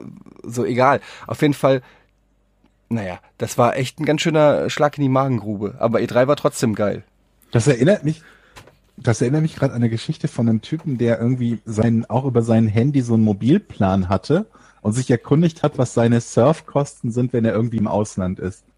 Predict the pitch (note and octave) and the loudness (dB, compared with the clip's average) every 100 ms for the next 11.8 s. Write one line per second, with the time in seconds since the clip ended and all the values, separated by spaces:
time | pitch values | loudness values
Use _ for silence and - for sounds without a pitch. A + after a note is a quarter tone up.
0 | _ _ - G#2 B2+ C3 A#2 - G#2 C#3+ | _ _ 0 2 4 2 2 2 2 0
1 | - D#3+ D#3+ - C#3+ D3+ B2 A2+ B2 A2+ | 0 -4 -4 -2 -2 0 -4 -4 0 2
2 | A2+ A2+ - A#2+ C3+ A#2 - B2+ - A#2+ | 2 0 -2 -2 -2 -6 -6 -6 -4 -6
3 | - - A2 G#2+ G#2 G#2+ _ _ _ A2+ | -6 -4 -2 -2 -2 -4 _ _ _ -8
4 | A2 A2 B2+ C3 - B2+ B2 B2 B2 - | 0 4 4 2 0 2 4 4 2 0
5 | G#2+ G#2+ A2+ B2 B2 - - A2 G#2+ A2 | 0 2 4 2 0 -6 -2 2 4 2
6 | A2 A#2+ - - A2+ A#2 A2+ - _ _ | -2 -10 -6 0 2 2 0 -8 _ _
7 | - G#2 G#2 G2+ - A2+ G#2 G2+ F#2+ F#2+ | -6 -2 0 -2 -6 -2 -2 -2 -4 -6
8 | - G#2+ G#2+ A2 B2+ F#2+ G2+ F#2+ G2+ G#2 | -2 0 2 0 0 0 -2 -4 -6 -6
9 | A2+ A2 G#2+ G#2 A#2+ G#2+ - A#2+ - B2 | -2 0 0 -4 -6 -8 -6 -6 0 4
10 | B2+ A#2+ A#2 B2+ C#3+ A#2 - - A2 A2 | 4 2 0 0 0 -2 -10 -8 -4 -4
11 | A2 F#3+ G3+ C3+ C3 - A2+ | 0 0 2 2 2 0 -2